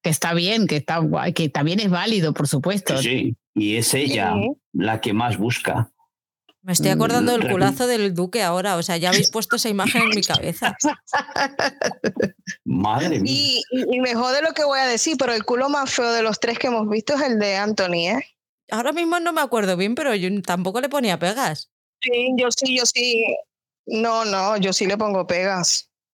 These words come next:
Speaker 3: El culo más feo es el de Anthony, el del duque el más bonito de calle, pero el de, el de Anthony, no sé. Bueno, en fin.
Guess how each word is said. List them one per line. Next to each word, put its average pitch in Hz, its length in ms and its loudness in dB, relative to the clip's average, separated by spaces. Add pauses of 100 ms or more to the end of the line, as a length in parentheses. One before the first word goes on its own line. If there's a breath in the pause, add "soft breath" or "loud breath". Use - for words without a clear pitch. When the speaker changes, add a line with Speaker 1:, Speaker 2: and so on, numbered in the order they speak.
Speaker 3:
El 190 160 -2
culo 202 220 0
más 214 180 -2
feo 254 140 0
es 277 80 0
el 247 80 2
de 220 80 2
Anthony, 214 320 0
el 196 100 2
del 190 160 2
duque 247 460 0
el 233 80 2
más 226 220 0
bonito 233 420 0
de 233 120 0
calle, 233 420 0
pero 202 240 0
el 190 100 2
de, 180 420 2
el 175 120 0
de 175 100 0
Anthony, 214 500 0 (1700 loud breath)
no 196 140 2
sé. - 180 0 (300)
Bueno, 196 240 0
en 185 140 0
fin. 160 260 -2